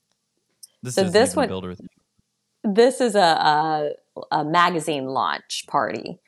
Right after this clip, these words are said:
Speaker 2: essentially, but it's
Speaker 1: Oh.
Speaker 2: all of our designers that we work with and a couple cabinet ma-, uh, cabinet maker and some other people. You know, and the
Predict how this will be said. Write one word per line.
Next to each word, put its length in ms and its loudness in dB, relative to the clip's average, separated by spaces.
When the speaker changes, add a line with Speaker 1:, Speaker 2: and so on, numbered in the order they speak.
Speaker 2:
essentially, 480 -2
but 140 -2
it's 200 -4
Speaker 1:
Oh. 40 -10
Speaker 2:
all 260 4
of 100 -2
our 220 2
designers 640 -8
that 180 -6
we 100 -6
work 300 -6
with 320 -6
and 100 -10
a 60 -14
couple 300 -12
cabinet 640 -10
ma-, 140 -10
uh, 40 -10
cabinet 380 -4
maker 540 -8
and 200 -12
some 180 -10
other 400 -4
people. 280 -4
You 200 -4
know, 100 0
and 120 -2
the 80 -12